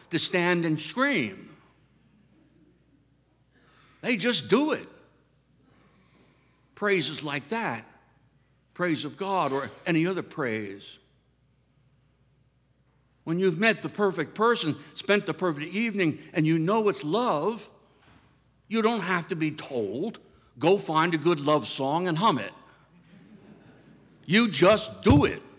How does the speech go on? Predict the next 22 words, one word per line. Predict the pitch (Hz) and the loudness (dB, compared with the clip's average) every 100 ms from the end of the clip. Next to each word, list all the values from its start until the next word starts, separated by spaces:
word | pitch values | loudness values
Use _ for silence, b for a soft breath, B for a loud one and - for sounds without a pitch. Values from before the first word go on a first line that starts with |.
| _ _ _ _ _ _ _ _ _ _ _ _ - | _ _ _ _ _ _ _ _ _ _ _ _ -12
It's | 131 170 | -8 0
responsive. | 185 - 247 269 - 107 101 - - _ _ _ _ _ _ _ _ _ _ _ _ - | 0 0 -2 -2 -4 -10 -16 -20 -20 _ _ _ _ _ _ _ _ _ _ _ _ -4
Love | 156 196 | -2 -2
is | 220 | -4
like | 247 277 - | -6 -6 -10
that. | - 92 - - B B B B B _ _ _ _ _ _ | -16 -16 -18 -20 B B B B B _ _ _ _ _ _
Love | 113 123 | -12 -12
of | 113 | -10
God | 139 156 196 180 | -2 2 4 4
or | 135 | 0
love | 139 151 151 | -4 -6 -8
of | - 170 | -8 -2
any | 185 | -2
other | 190 185 | -2 -4
love. | 120 107 92 92 101 - _ _ _ _ _ _ _ _ _ _ _ _ _ _ _ _ _ _ _ _ _ _ _ | -8 -10 -14 -16 -20 -20 _ _ _ _ _ _ _ _ _ _ _ _ _ _ _ _ _ _ _ _ _ _ _
Love | 135 151 | -6 -4
like | 131 131 117 | -2 -4 -4
worship | 131 175 180 139 120 | 2 4 4 0 -8
is | 123 | -8
so | - 156 | -4 -4
beautifully | 127 147 196 190 170 156 B B - | -2 0 2 2 0 -4 B B -2
non-utilitarian, | 143 196 214 165 156 190 180 147 - 220 214 156 139 | 4 4 4 0 -4 -2 -2 -4 -4 -2 0 0 -2